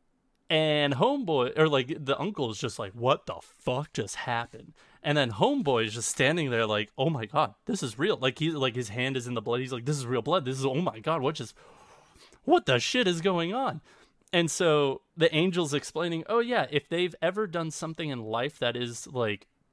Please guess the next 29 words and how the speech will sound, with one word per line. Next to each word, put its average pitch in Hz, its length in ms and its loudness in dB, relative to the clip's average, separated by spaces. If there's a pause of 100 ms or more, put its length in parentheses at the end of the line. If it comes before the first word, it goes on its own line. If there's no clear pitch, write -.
(680)
guilty 160 380 2
enough 127 600 -4
to, 131 460 -4
like, 123 460 2
their 135 100 4
conscience 143 560 -4
would 131 140 0
be 123 140 -4
guilty 127 340 -2
enough 117 320 -6
to, 120 300 -4
like, 110 320 -8 (680)
kill 147 220 0
themselves 156 500 -2
or 131 80 -4
be, 117 260 -10 (260)
be 139 180 -2
dead 127 580 -6
when 120 240 -6
they're 120 220 -2
under 123 140 -6
your 117 240 -6
control 123 500 -8
or 110 80 -8
brain 117 360 -10
control 131 500 -6
with 117 160 -8
the, 120 100 -6
like, 107 300 -6